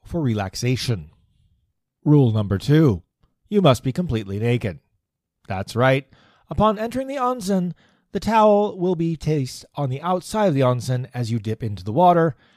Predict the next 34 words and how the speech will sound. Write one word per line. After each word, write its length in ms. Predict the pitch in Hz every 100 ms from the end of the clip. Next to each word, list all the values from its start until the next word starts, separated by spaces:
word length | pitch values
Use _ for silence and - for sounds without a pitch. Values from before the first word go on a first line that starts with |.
| _ _ _
and 160 | - 247
you 100 | 247
would 140 | 247
use 260 | 226 240 220
your 140 | 240
hands 480 | 196 214 147 131 131
to 320 | - 180 165 185
cover 560 | - 185 120 113 117 -
those 320 | 123 113 98
bits 260 | 107 110 -
that 180 | 117
must 220 | 104 92 -
be 140 | 95
covered. 480 | 135 151 117 87 - _ _ _ _ _ _
This 200 | 104 110
ties 300 | - 120 120
into 240 | 135 131 131
rule 220 | 143 165
number 260 | 175 180
three, 460 | 170 226 220 165 147 _ _ _ _
where 140 | 220 226
modesty 640 | 240 196 113 110 98 98 _ -
is 160 | 123
appreciated. 720 | 101 127 120 127 110 87 76 _ _ _ _ _ _ _ _ _ _ _ _ _
Rule 180 | 151 208
number 220 | 240 233
four, 560 | 190 233 233 165 95 - _ _
never 240 | 170 208 196
dip 220 | 247 254
your 100 | 240
towel 460 | 202 240 202 131 110
in 200 | 101 90
the 80 |
water. 460 | 92 113 135 101